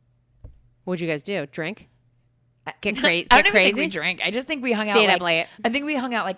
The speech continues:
Speaker 2: every day because
Speaker 1: Yeah.
Speaker 2: we felt so cheated.
Speaker 1: Of course.
Speaker 2: And we were like, "We are going, we
Speaker 1: We're
Speaker 2: are
Speaker 1: gonna,
Speaker 2: going to have
Speaker 1: we're
Speaker 2: the
Speaker 1: gonna have
Speaker 2: best
Speaker 1: fun,
Speaker 2: time
Speaker 1: no matter what.
Speaker 2: ever. No matter how good their pictures are of the trip,
Speaker 1: Oh, get ready.
Speaker 2: we're gonna have more fun." I
Speaker 1: See,
Speaker 2: don't think that we did.
Speaker 1: when I think of eighth grade, I think of my, our trip to Washington, D C.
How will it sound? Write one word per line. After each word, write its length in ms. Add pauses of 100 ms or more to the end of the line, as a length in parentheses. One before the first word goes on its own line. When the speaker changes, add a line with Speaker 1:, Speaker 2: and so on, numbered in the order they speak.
Speaker 2:
every 300
day 200
because 220
Speaker 1:
Yeah. 120
Speaker 2:
we 40
felt 260
so 240
cheated. 540
Speaker 1:
Of 140
course. 360
Speaker 2:
And 80
we 80
were 60
like, 220
"We 160
are 80
going, 340
we 320
Speaker 1:
We're 80
Speaker 2:
are 100
Speaker 1:
gonna, 140
Speaker 2:
going 260
to 60
have 100
Speaker 1:
we're 80
Speaker 2:
the 60
Speaker 1:
gonna 140
have 120
Speaker 2:
best 40
Speaker 1:
fun, 360
Speaker 2:
time 360
Speaker 1:
no 60
matter 160
what. 200
Speaker 2:
ever. 360 (380)
No 80
matter 180
how 160
good 180
their 140
pictures 340
are 140
of 160
the 80
trip, 360
Speaker 1:
Oh, 400 (240)
get 140
ready. 360
Speaker 2:
we're 160
gonna 160
have 200
more 180
fun." 320 (1040)
I 40
Speaker 1:
See, 60
Speaker 2:
don't 160
think 160
that 80
we 100
did. 320
Speaker 1:
when 140
I 60
think 140
of 60
eighth 160
grade, 160
I 120
think 220
of 240
my, 320
our 100
trip 220
to 80
Washington, 400
D 100
C. 360